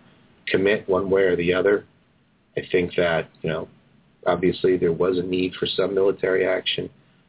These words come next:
uh, but that's not my point, nor is it my, my topic today. My topic is solely the fact that innocent people died. People in Pennsylvania, people in Washington, D C,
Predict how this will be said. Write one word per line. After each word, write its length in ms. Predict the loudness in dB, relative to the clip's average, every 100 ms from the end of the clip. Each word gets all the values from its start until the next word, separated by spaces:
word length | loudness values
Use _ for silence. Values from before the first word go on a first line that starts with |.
| _ _
uh, 100 | -6
but 160 | -2 0
that's 240 | 0 0
not 160 | 0 0
my 140 | 0
point, 380 | -2 -2 -2 -2
nor 200 | -2 0
is 100 | 0
it 100 | -4
my, 400 | -8 -4 -2 -4 -8 _ _ _ -6
my 180 | -2 0
topic 420 | 0 0 -2 -10 -4
today. 300 | 0 0 -2
My 120 | -6 -4
topic 400 | -2 -2 -2 -4
is 140 | -6 -2
solely 240 | 2 2
the 80 | 2
fact 360 | 0 -2 -2 -2
that 260 | -2 -2 -6 _ _ _ _ _
innocent 320 | -2 -2 -2 -2
people 260 | -2 0
died. 300 | -2 -2 -2 -8 _ _ _ _ _ _ -10 -4
People 240 | 0 0
in 60 | 0
Pennsylvania, 580 | 0 0 2 2 0 -6 _ _ _ _
people 280 | -10 -6 -4
in 80 | -2
Washington, 480 | -2 -2 -2 -2 -6
D 160 | -10 -6
C, 240 | -4 -6